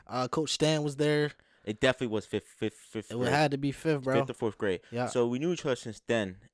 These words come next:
Speaker 2: Um, and then so starting in Palmyra High School, um, beginning in middle school and then college, I mean, I mean high school, then college,
Speaker 1: Mm-hmm.
Speaker 2: um, we went into, like, this path of, like, you know,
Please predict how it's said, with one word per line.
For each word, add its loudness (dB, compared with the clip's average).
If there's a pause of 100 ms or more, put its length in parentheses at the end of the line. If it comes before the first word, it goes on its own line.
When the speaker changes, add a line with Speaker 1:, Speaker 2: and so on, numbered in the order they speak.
Speaker 2:
Um, 2
and -6
then -4
so -4
starting 0
in -2
Palmyra -2
High 0
School, -6 (380)
um, 2
beginning -2
in -4
middle 2
school 2
and 2
then -2
college, 0
I -2
mean, -6
I -6
mean -6
high -2
school, -4
then -6
college, -2
Speaker 1:
Mm-hmm. -10
Speaker 2:
um, 0
we -4
went 0
into, -4
like, 0
this -6
path -2
of, -10
like, -2 (500)
you -6
know, 0